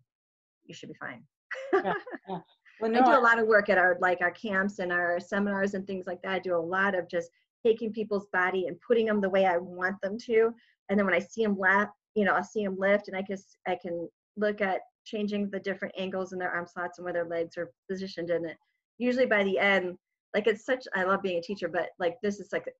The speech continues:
Speaker 1: I usually get so many ha ha moments, like, "Oh, that's, that's it." You know, that just,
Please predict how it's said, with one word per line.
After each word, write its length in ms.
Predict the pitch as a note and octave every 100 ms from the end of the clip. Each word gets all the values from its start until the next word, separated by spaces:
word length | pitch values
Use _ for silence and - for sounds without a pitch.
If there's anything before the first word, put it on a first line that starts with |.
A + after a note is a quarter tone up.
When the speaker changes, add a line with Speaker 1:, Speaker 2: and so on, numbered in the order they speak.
| -
Speaker 1:
I 40 | G#3
usually 200 | A3+ G#3+
get 180 | -
so 80 | G#3
many 120 | G3 F3+
ha 180 | F3+
ha 360 | F3 F#3+ G3+ G3+ G3
moments, 360 | F#3 D#3 C3
like, 200 | E3 E3 - _ _ _ _ D4
"Oh, 260 | D#4+ E3+ C4+
that's, 320 | D#4+ - -
that's 300 | D4+ E4+ -
it." 200 | B3 - -
You 120 | G3
know, 140 | F3 F3
that 160 | F3
just, 260 | F#3+ F3